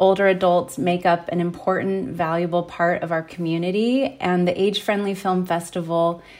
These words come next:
is really a way to hear their stories, right? And we're, we're interested in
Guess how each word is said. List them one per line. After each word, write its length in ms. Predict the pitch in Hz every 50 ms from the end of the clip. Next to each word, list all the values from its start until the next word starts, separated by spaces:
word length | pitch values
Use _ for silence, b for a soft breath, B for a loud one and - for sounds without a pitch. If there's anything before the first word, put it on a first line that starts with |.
| B B B B
is 140 | - 214 214
really 280 | 214 240 254 277 277 277
a 80 | 269 240
way 340 | 202 196 190 190 190 196
to 180 | 202 196 - 196
hear 540 | 185 185 - - 185 185 190 202 202 202 185
their 180 | 185 185 180
stories, 720 | 180 - - - 175 175 196 190 175 156 160 156 160 180 -
right? 360 | 165 165 165 175 185 196 196
And 200 | 185 180 180 180
we're, 280 | 180 190 202 208 214 -
we're 300 | - 196 185 208 220 226
interested 840 | - 214 208 202 - 208 196 190 - - 180 185 180 185 180 185 B B B B B B B B _ -
in 500 | 196 190 185 180 180 180 175 170 -